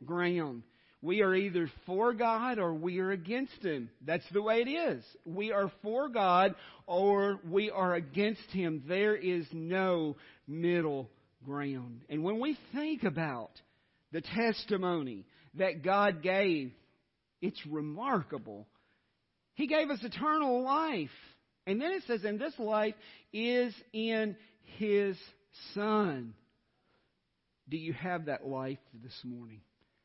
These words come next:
Do you have that eternal life? Has it began for you? Has that eternal life began for you this morning? Remember, just as we discussed a few minutes ago,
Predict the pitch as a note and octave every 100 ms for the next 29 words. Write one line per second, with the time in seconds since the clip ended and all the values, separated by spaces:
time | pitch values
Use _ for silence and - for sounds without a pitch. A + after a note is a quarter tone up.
0 | _ _ _ - F#3+ G3 E3+ A3+ F3+ E3+
1 | G3+ A#3 A3+ D3 - - C#3+ G3 G3+ -
2 | A3 A3+ G#3 G3 C4 C#4+ - G#3+ F#3+ C#4+
3 | A3+ E3+ A#3 B3 D#4 C#4+ B3 B3+ G#3+ A3+
4 | G#3 C#3 G2 _ _ _ _ _ _ _
5 | _ _ _ - A#3 A#3+ B3 C4+ C#4+ -
6 | C4+ C#4+ D4 C4 C#4+ D#4 A#3 G3+ - -
7 | - _ D3 G3 F3+ A#3 C4 C4 A#3+ -
8 | A3 G#3 A#3+ D#4 D4+ A3+ - E3 E3 E3
9 | E3 F3 G3+ A3 B3+ D4 C4 E3 G#2+ _
10 | _ _ _ _ _ _ F#3+ G3+ A3+ F#3
11 | A#3+ G#3+ - A#3+ A#3+ A#3 G#3 B3+ B3 B3+
12 | C4+ A#3 A#3+ G3+ E3+ C#3+ A#2+